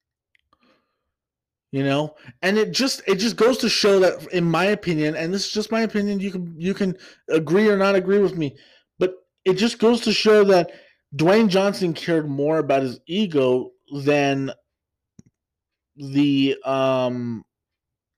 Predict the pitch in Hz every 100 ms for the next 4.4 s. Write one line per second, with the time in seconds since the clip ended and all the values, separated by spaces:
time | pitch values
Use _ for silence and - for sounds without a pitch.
0 | _ _ _ _ _ _ _ _ _ _
1 | _ _ _ _ - 160 160 156 - -
2 | 208 170 - - _ 175 165 226 214 175
3 | 170 208 226 185 185 165 143 139 180 185
4 | 147 131 123 -